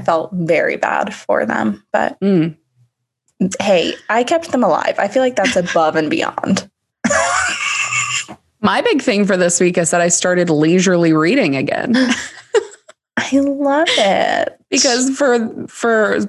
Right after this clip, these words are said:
Speaker 2: my life since two thousand fourteen, which is as long as I've been, um, pursuing my current, um,
Speaker 1: Degree.
Speaker 2: college degree,
Speaker 1: Mm-hmm.
Speaker 2: has just been reading for the sake of,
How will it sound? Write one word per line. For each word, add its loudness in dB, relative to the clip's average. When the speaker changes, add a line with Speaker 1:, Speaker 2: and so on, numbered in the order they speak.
Speaker 2:
my 4
life 2
since 2
two 0
thousand 2
fourteen, 2
which 0
is 0
as 2
long 2
as 2
I've 2
been, 0
um, 0
pursuing 0
my 0
current, -2
um, -2
Speaker 1:
Degree. 2
Speaker 2:
college 0
degree, -2
Speaker 1:
Mm-hmm. 2
Speaker 2:
has 0
just 0
been 0
reading 2
for 0
the 0
sake 0
of, 0